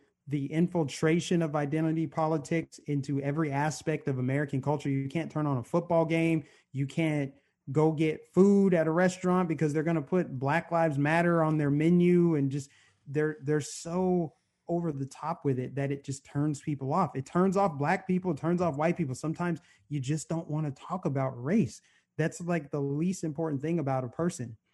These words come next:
And yet that is the only thing that matters to the left. You saw it the other day, Joe Biden. He's like, "Indian Americans are taking over the country." I'm pretty sure the conversation he was having had nothing to do with the ethnicity, the ethnicity of the woman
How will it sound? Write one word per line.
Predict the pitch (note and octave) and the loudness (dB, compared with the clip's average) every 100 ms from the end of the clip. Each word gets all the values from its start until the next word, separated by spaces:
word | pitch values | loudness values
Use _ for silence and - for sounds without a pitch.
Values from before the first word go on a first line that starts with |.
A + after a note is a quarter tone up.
| _ _ C#3+ | _ _ -2
And | C#3+ | 2
yet | D3+ D#3+ C#3 | 2 0 -2
that | D#3 | -2
is | D3 | -2
the | C#3 C#3 E3 | -4 -2 6
only | G#3+ G3 | 8 8
thing | C3+ C#3 C3 | 4 0 -2
that | C3 | -4
matters | C3 C3 C3+ - | -4 -4 -4 -6
to | D3 | -6
the | D3 | -4
left. | F#3 E3+ - _ _ _ _ | -2 -4 -6 _ _ _ _
You | D3 | -10
saw | - D#3 D#3+ | -2 0 0
it | |
the | D3+ | 2
other | D#3+ F3+ | 2 2
day, | G3 E3+ | 2 2
Joe | B2+ D3 | 0 0
Biden. | E3 F3+ C#3+ A#2+ - _ _ _ - | 2 2 0 -2 -8 _ _ _ -4
He's | D#3+ C3+ | -4 0
like, | D3+ C#3+ C3+ _ _ _ | 0 0 -2 _ _ _
"Indian | F3 A3+ G#3+ G3 | 6 8 8 4
Americans | F#3+ A#3+ A3+ F#3+ F#3+ | 2 2 2 2 4
are | F#3+ | 2
taking | F#3 F#3+ G#3+ G#3+ | 2 0 0 2
over | A3+ A3+ | 2 2
the | G#3 | 2
country." | A3+ B3+ B3+ D3 A2 - _ - | 4 4 4 0 -2 -8 _ -6
I'm | C#3 | -6
pretty | C3+ A3 A#3+ | 0 2 2
sure | A3 A3+ | 2 2
the | F#3 | 2
conversation | D3 F#3+ F#3 E3+ F#3 F3+ F3 | 0 0 0 0 0 0 0
he | |
was | D3 | 0
having | C3+ D3+ F3 | -2 -2 0
had | D3 C#3 | -2 0
nothing | C3 E3+ F3+ F#3 | 0 0 0 -2
to | |
do | D#3+ F#3 E3+ | 0 2 2
with | C#3+ C#3+ D3+ | 2 -2 -2
the | |
ethnicity, | C#3+ B2+ D3+ D#3 D#3 D#3 D3+ - | -2 0 -2 -2 -6 -6 -8 -4
the | C#3 | -2
ethnicity | B2+ - C#3 F#3+ G#3 F3+ D#3+ | -2 0 2 4 4 2 0
of | C#3+ C#3 | -2 -2
the | C#3 | 0
woman | D#3 F#3+ C#3+ C#3 | 2 2 2 0